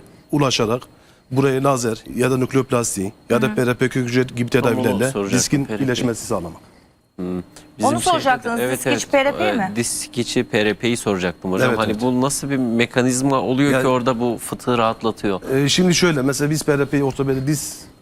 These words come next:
Speaker 1: ağlarında çok yoğun bir şekilde kullanıyoruz.
Speaker 3: Hı hı.
Speaker 1: İğne tendinitlerde yoğun bir şekilde kullanıyoruz.
Speaker 3: Evet.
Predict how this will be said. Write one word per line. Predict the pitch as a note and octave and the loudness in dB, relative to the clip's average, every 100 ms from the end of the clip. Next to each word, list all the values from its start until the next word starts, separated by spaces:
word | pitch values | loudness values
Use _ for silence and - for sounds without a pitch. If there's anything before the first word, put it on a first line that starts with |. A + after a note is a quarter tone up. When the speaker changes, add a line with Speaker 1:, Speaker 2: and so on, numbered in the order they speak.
| - | -2
Speaker 1:
ağlarında | C3 B2 B2 C#3 | 0 2 0 -2
çok | D3 B2+ - - - | -4 -6 -12 -16 -4
yoğun | A#2+ C3+ | 0 0
bir | |
şekilde | B2 A2 B2 | -2 -2 -2
kullanıyoruz. | B2+ A#2+ G#2+ F#2+ G2+ | -2 -2 -2 -2 -2
Speaker 3:
Hı | |
hı. | A#2+ - - _ - | -4 -6 -20 _ 0
Speaker 1:
İğne | C3+ | 2
tendinitlerde | C3+ C3 C3 A#2+ B2+ C3 | 2 2 2 2 0 2
yoğun | B2+ B2 | 0 0
bir | |
şekilde | A#2+ A2+ B2 | -2 -2 -2
kullanıyoruz. | A2 G2+ G2 F2 | 0 0 0 -2
Speaker 3:
Evet. | G2 F2+ | -4 -4